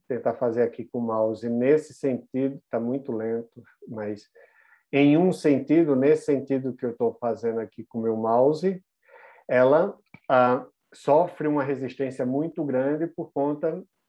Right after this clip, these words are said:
desse dispositivo aqui. Enquanto que, no sentido oposto, a rotação não é tão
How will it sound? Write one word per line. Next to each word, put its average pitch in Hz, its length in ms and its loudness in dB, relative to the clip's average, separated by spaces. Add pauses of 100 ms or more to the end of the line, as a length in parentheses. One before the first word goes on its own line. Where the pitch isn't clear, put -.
(140)
desse 139 420 0
dispositivo 139 1160 -4
aqui. 127 520 -4 (640)
Enquanto 170 760 2
que, 117 420 -4 (720)
no 151 260 0
sentido 143 760 -2
oposto, 147 760 -4 (680)
a 151 220 -2
rotação 151 960 -4 (680)
não 147 320 -2
é 151 240 -2 (120)
tão 147 380 -4